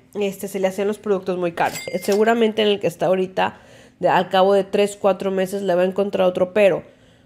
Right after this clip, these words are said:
no creo que esté mal que pruebes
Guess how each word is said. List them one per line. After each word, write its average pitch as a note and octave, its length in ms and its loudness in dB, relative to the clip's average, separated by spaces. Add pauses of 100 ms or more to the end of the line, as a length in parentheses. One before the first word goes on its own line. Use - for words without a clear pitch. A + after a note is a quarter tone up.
(360)
no D#4 520 4
creo D#4 800 6
que G3+ 100 2
esté A#3+ 360 0
mal A3+ 500 4 (460)
que F#3 140 2
pruebes A3 880 6